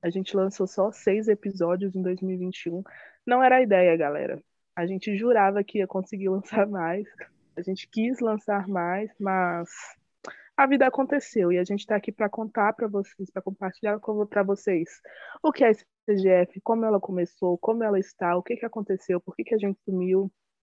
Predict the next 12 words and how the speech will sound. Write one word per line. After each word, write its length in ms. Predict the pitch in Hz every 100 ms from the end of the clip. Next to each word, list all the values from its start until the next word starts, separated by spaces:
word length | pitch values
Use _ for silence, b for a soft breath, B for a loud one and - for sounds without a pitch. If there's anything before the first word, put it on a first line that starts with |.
| _ _
o 60 | 165
que 160 | 190
que 80 | 214
a 60 | 208
gente 200 | 214 -
pretende 520 | 196 185 180 190 -
fazer 480 | 190 180 175 170 180
de, 500 | 180 180 175 165 - _ _ _ _ _ _
de 100 | 180
agora 280 | 175 175 175
em 80 | 180
diante. 680 | 180 165 165 190 - -